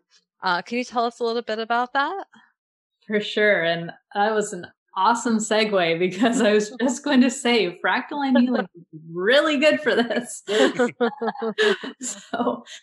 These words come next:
Speaker 2: so fractaline healing was another, um, four A M download, actually.
Speaker 1: Mm.
Speaker 2: So spirit woke me up and my body was just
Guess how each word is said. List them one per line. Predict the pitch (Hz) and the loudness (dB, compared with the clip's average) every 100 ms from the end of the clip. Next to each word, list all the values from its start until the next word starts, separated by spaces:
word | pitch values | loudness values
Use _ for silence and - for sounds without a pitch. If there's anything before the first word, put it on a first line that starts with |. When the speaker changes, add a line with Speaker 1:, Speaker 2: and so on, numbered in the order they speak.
| - 262 240 | -18 -16 -16
Speaker 2:
so | - - 214 214 | -12 -2 0 0
fractaline | 214 226 277 320 320 294 247 | 0 -2 -2 -4 -2 2 2
healing | 226 220 233 226 | 2 0 -2 -2
was | 202 196 190 | -2 -4 -4
another, | 196 180 185 202 196 190 - | -4 -4 -2 2 2 0 -2
um, | 196 190 185 180 180 180 _ _ | -2 -2 -2 -6 -10 -12 _ _
four | 180 180 | -2 0
A | 185 185 | 0 -2
M | 180 180 | -4 -6
download, | 156 190 214 151 185 - _ _ _ _ _ _ | -8 -6 -6 -6 -10 -14 _ _ _ _ _ _
actually. | - - - - 185 185 _ - | -10 -10 -10 -12 -12 -16 _ -14
Speaker 1:
Mm. | 180 175 165 165 | -8 -8 -8 -8
Speaker 2:
So | 185 175 175 160 | -4 -4 -4 -6
spirit | - - 185 180 185 | -12 -6 -2 -2 -2
woke | 190 190 | -6 -6
me | 202 180 | -8 -6
up | 170 170 | -6 -8
and | - 170 | -12 -8
my | 165 165 | -6 -6
body | 165 160 160 160 | -6 -6 -4 -6
was | 160 156 - | -8 -10 -8
just | 175 160 151 - | -6 -6 -6 -16